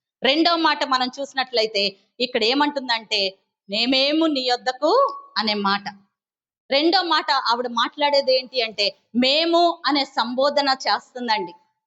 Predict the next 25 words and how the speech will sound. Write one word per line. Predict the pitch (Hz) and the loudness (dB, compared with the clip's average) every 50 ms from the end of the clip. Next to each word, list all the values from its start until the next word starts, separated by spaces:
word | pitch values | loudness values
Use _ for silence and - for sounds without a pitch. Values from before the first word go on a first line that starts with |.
| - 240 | -2 0
"నన్ను | 254 285 339 370 381 370 | 2 2 4 4 4 4
ఆకర్షించు, | 339 302 294 294 - 359 339 - - 359 311 294 294 - 269 240 233 226 - - _ _ - | 4 4 2 0 0 -2 -2 -2 -2 -2 -2 -2 -2 -2 -2 -2 -2 -2 -4 -10 _ _ -8
నేనొక్కదానే | 202 233 254 269 269 262 - - _ - 370 359 359 349 339 349 359 | -4 -2 0 0 0 -2 -4 -8 _ -2 0 0 2 2 2 2 2
నీ | 359 349 | 2 2
యొద్దకు | 330 302 247 330 - 302 | 2 0 0 -2 -4 -4
వస్తాను" | 285 - - - 320 311 302 | -6 -6 -2 -2 0 2 2
అనట్ల. | 285 294 311 302 - 285 240 - - _ _ _ _ - 240 | 2 0 0 -2 -2 -4 -4 -4 -6 _ _ _ _ -4 -2
"నన్ను | 294 320 330 311 | 0 2 2 2
ఆకర్షించు, | 277 294 311 - 381 320 - - 359 339 320 - 311 294 285 - - _ 269 | 2 2 0 0 0 -2 0 0 0 0 0 2 2 2 2 0 -4 _ -2
నేనొక్కదానే | 320 330 330 320 - _ _ - 392 - 381 370 370 370 | 0 0 0 -2 -4 _ _ -2 0 2 2 2 2 2
నేను | 370 359 339 330 | 2 2 0 0
సిద్ధపడతాను | - 339 269 320 - 339 320 - 330 320 311 | -2 -4 -4 -2 0 -2 0 0 -2 -2 -2
ప్రభా, | 262 302 294 277 277 262 240 - - - - 247 | 0 0 0 2 4 2 2 0 -2 -6 -4 -2
నేనొక్కదానే | 285 302 320 311 - _ - 381 359 359 370 370 381 | 0 0 0 -2 -4 _ -4 -2 0 2 2 2 0
నీ | 381 370 | 0 0
దగ్గరకు | 339 320 277 330 320 302 311 | -2 -2 -2 -2 -2 -2 -2
వస్తాను" | 330 - - 302 285 277 | -2 0 0 0 2 2
అనట్లేదు. | 262 269 262 262 262 247 240 247 | 0 -2 -2 -2 0 0 0 2
కానీ, | - 254 226 220 208 202 196 185 _ _ _ _ 208 | 2 2 0 0 0 -2 -4 -6 _ _ _ _ -2
"నన్నొక్కదాన్ని | 226 233 247 262 277 277 277 269 - _ _ _ - 403 392 370 370 359 320 | 0 0 2 2 2 0 0 -2 -4 _ _ _ 2 2 4 4 4 4 2
ఆకర్షించు, | 302 302 311 302 294 - 269 247 226 - - 214 208 190 - - _ _ 196 | 2 2 0 -2 -2 -2 -4 -6 -6 -4 -2 -2 -2 -2 -4 -8 _ _ -6
నా | 208 | -4
కుటుంబాన్ని | - - 240 - 247 254 254 254 269 254 262 247 | -2 -2 -2 0 0 2 2 2 2 2 0 -2
తెచ్చేస్తాను | - - 208 208 - - - 190 185 170 | -2 -2 -2 -2 -2 -2 -4 -2 -2 -4
నాయన, | 170 165 165 165 | -6 -8 -8 -12